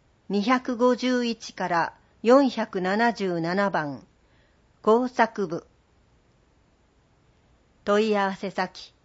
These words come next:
農林水産課。電話、零八四八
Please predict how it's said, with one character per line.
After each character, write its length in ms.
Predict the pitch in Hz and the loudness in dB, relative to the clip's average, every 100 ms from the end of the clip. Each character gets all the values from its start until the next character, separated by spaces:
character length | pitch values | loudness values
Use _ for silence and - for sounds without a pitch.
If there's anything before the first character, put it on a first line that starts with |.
| _ _ _ | _ _ _
農 320 | 196 233 254 247 | 2 6 6 4
林 320 | 233 226 202 | 2 0 -2
水 260 | 214 214 | 0 0
産 300 | 214 214 196 | -2 -4 -4
課。 280 | 170 185 - _ _ _ _ _ _ _ _ | -6 -6 -6 _ _ _ _ _ _ _ _
電 320 | 175 202 196 185 | 2 2 2 0
話、 200 | 190 - _ _ _ _ - | -2 -2 _ _ _ _ -2
零 260 | 214 262 254 | 4 4 4
八 340 | 247 247 - | -2 -4 -4
四 260 | 180 190 180 | -2 -2 -4
八 400 | 180 170 - | -8 -10 -16